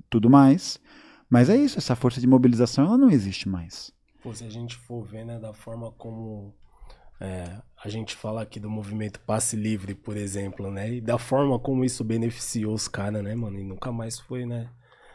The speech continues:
Speaker 2: falado depois disso. A gente vê que os caras tomaram, na época, isso de assaltos, cada conseguiu se infiltrar no meio que eles não tinham acesso
Speaker 1: Então,
Speaker 2: e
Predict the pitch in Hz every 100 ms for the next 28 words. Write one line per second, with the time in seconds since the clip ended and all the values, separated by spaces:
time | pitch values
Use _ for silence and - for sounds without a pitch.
0 | _ _ _ _ - - 120 120 120 117
1 | 110 98 98 98 98 92 92 - 98 98
2 | 104 - 107 104 110 - - 120 117 107
3 | 104 98 127 - _ - - - 92 104
4 | - 110 101 98 104 98 92 _ - -
5 | - - - _ _ 104 104 98 107 -
6 | 117 104 - 98 101 104 104 - 98 113
7 | - 107 104 - 107 - 104 104 110 -
8 | 107 - 104 104 113 110 101 107 - -
9 | 107 104 107 117 - 113 113 107 107 -
10 | 101 107 175 208 117 160 185 143 -